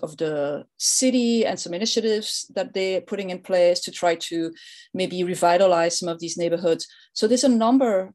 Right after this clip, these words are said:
of actors that sort of work a little bit like an urban growth machine, but in this case, I describe it as the urban food machine, where food is basically becoming sort of the engine of growth.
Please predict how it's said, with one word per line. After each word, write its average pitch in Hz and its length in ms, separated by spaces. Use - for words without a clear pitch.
of 190 220
actors 165 640
that 170 180
sort 240 240
of - 140
work 180 500
a 180 60
little 208 200
bit 190 120
like 170 160
an 175 180
urban 180 300
growth 165 380
machine, 139 440
but - 320
in 170 160
this 180 180
case, 175 220
I 160 100
describe 170 380
it 156 100
as 151 160
the 156 240
urban 170 300
food 269 320
machine, 185 340
where 175 160
food 240 480
is 185 140
basically 196 440
becoming 165 640
sort 185 180
of 175 140
the 165 340
engine 208 680
of 190 140
growth. 170 520